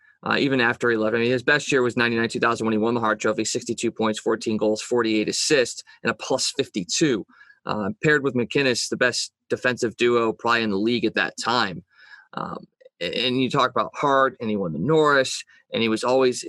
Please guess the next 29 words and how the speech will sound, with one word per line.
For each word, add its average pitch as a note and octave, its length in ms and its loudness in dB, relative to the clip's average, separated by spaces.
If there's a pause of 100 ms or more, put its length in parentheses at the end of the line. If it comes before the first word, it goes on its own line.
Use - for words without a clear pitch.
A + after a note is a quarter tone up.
(120)
in A2+ 80 -2
the A2 100 2
All-Star C3 380 2
conversation, A#2 880 -4
always C#3+ 300 2
in A#2+ 60 -2
the A2+ 80 0
Norris G#2+ 260 0
conversation, G#2 540 -4
something C#3+ 240 -2
that - 180 -2
Bob A#2 240 0
Plager A#2 240 0
never A2 640 0
was. G#2+ 600 -2 (340)
Uh, F#2 180 -4
so, - 140 0
yeah, F3+ 140 4
if C3 60 -2
you're F3 120 2
looking D#3+ 320 0
at - 80 -4
pure C3 200 2
statistics - 880 -2
and, A#2 140 -2
and A2 240 -2
pure A#2 180 -2
trophy B2+ 540 0 (160)
output, G#2 460 0